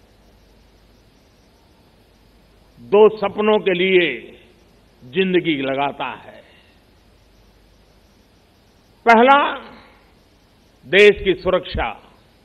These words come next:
दूसरा, देश की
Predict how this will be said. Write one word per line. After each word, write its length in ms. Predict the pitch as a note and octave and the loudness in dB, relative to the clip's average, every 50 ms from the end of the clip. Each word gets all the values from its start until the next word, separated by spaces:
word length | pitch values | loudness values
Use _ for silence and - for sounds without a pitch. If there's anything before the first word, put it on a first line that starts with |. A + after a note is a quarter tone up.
| _ _ _ _ _ _ _ _ _ _ _ _ _ _ _ _ _ _ B2 | _ _ _ _ _ _ _ _ _ _ _ _ _ _ _ _ _ _ -18
दूसरा, 540 | A#2+ B2 F3+ A3 A#3+ - - G#3 C4 C4+ C#4+ C#4+ C#4+ C4+ C4 B3+ A3+ - - - - _ _ _ _ _ _ _ _ _ _ _ _ _ _ - - | -4 0 2 2 2 2 2 2 4 4 4 4 2 -2 -8 -14 -18 -20 -20 -20 -20 _ _ _ _ _ _ _ _ _ _ _ _ _ _ -20 -8
देश 440 | A2+ E3 F#3+ G3+ G3 F#3 - - - | -2 2 4 4 4 4 2 -2 -6
की 100 | E3+ | -8